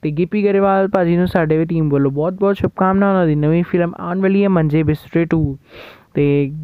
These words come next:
ਗਾਣਾ ਉਹਨਾਂ ਦਾ ਆਉਣ ਵਾਲਾ ਪੱਚੀ ਮਾਰਚ ਨੂੰ। ਤਾਂ ਦੇਖਦੇ ਹਾਂ ਕੀ details ਹੈ, ਕੀ ਗਾਣੇ ਦਾ ਨਾਮ ਹੈ, ਕਿਵੇਂ ਦਾ ਹੋਏਗਾ ਗਾਣਾ, ਤੇ ਕੁਛ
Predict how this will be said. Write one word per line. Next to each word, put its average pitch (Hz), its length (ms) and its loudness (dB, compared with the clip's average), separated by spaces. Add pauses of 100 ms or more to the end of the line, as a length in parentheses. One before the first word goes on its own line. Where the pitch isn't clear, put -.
(260)
ਗਾਣਾ 175 540 0
ਉਹਨਾਂ 190 240 -2
ਦਾ 190 100 0
ਆਉਣ 190 160 0
ਵਾਲਾ 190 200 0
ਪੱਚੀ 175 320 -4
ਮਾਰਚ 180 380 0
ਨੂੰ। 196 120 0
ਤਾਂ 170 180 2
ਦੇਖਦੇ 147 420 -4
ਹਾਂ 190 100 -6
ਕੀ 175 220 -10
details 156 500 0
ਹੈ, 185 140 2
ਕੀ 165 200 -6
ਗਾਣੇ 135 180 -8
ਦਾ 135 100 -6
ਨਾਮ 175 380 0
ਹੈ, 196 160 2 (400)
ਕਿਵੇਂ 226 280 0
ਦਾ 240 100 0
ਹੋਏਗਾ 202 440 2
ਗਾਣਾ, 190 380 -4
ਤੇ 180 160 -6 (280)
ਕੁਛ 175 140 -6